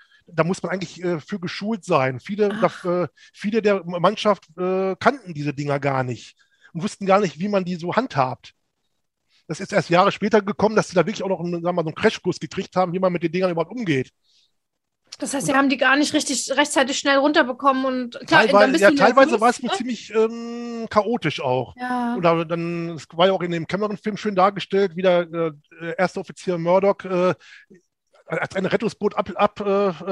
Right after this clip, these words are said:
Speaker 1: äh, fieren lässt und das dann schief in der Luft hängt, er sagen muss dann
Speaker 2: Mhm.
Speaker 1: auf der einen Seite und dann, dann, dann, das waren einige, die dann nicht so,
Speaker 2: Mhm.
Speaker 1: ähm, gut dabei geschult waren in dieser, in dieser Geschichte. Und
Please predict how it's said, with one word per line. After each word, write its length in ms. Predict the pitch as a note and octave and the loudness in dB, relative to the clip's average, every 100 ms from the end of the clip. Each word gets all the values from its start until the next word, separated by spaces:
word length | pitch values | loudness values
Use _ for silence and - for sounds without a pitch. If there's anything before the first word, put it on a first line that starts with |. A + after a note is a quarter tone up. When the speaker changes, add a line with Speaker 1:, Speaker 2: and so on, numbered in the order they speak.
| F#3+ | -4
Speaker 1:
äh, 40 | |
fieren 280 | - A3+ G3 | 0 0 4
lässt 200 | A3 - | 4 2
und 80 | F#3 | -4
das 120 | E3+ | -2
dann 140 | F#3+ D#3 | -2 -2
schief 240 | A#3 - | -4 -2
in 60 | G3 | 0
der 80 | F3 | 0
Luft 220 | B3 - | 0 2
hängt, 180 | A3+ G3 | 2 6
er 120 | G3 | 4
sagen 180 | F3 G#3 | 6 4
muss 100 | F#3+ | 4
dann 180 | F#3 F3+ | 0 -2
Speaker 2:
Mhm. 200 | - - - | -12 -14 -6
Speaker 1:
auf 60 | |
der 80 | G#3+ | 2
einen 240 | G3 B3 G3 | 4 4 6
Seite 240 | G#3+ F#3+ | 4 4
und 40 | |
dann, 220 | F#3 F#3 F#3 | -2 -2 -2
dann, 120 | F#3 | 0
dann, 240 | F#3 F3+ | -2 -2
das 160 | F#3 - | -10 0
waren 340 | G#3 G#3+ G#3 - - - - - | 2 2 -4 -12 -18 -20 -20 -6
einige, 440 | F#3 A3 A3+ A3 G#3 | -2 -2 2 2 2
die 140 | F#3+ | 2
dann 160 | G#3 G#3 | 0 0
nicht 160 | A3 | -4
so, 500 | - A#3 A3+ A3+ G#3+ G#3+ | -8 -8 -6 -4 -4 -4
Speaker 2:
Mhm. 60 | G#3+ | -6
Speaker 1:
ähm, 60 | |
gut 220 | F#3+ A#3+ G#3+ | -8 -6 -4
dabei 460 | G#3 F#3+ G#3 G#3 | -2 0 2 2
geschult 460 | G3 F3+ A#3+ A#3+ D3 | 0 -6 -6 -8 -4
waren 320 | C3+ C3+ C3+ | -2 -2 -6
in 60 | C3+ | -8
dieser, 220 | C#3 C#3+ | -8 -8
in 80 | C3+ | -8
dieser 180 | C3+ C3 | -8 -6
Geschichte. 460 | A#2+ - A#2+ D3 | -6 -8 -6 -6
Und 100 | C#3 | -6